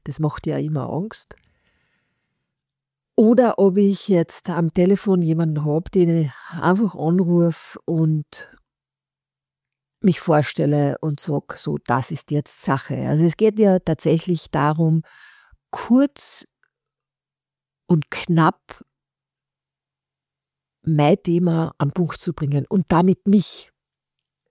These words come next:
Kaltakquise bedeutet, ich verkaufe mich. Wenn ich Netzwerken gehe,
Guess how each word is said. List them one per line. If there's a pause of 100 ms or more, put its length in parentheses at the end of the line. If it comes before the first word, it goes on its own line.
(340)
Kaltakquise
bedeutet, (400)
ich
verkaufe
mich. (560)
Wenn
ich
Netzwerken
gehe,